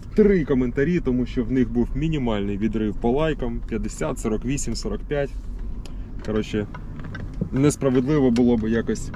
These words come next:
виділяти один. Тому їх буде три, і автори цих коментарів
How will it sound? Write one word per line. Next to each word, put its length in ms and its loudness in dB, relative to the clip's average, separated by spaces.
виділяти 640 2
один. 500 2
Тому 200 4
їх 160 4
буде 200 2
три, 320 2
і 220 0
автори 340 2
цих 240 0
коментарів 580 0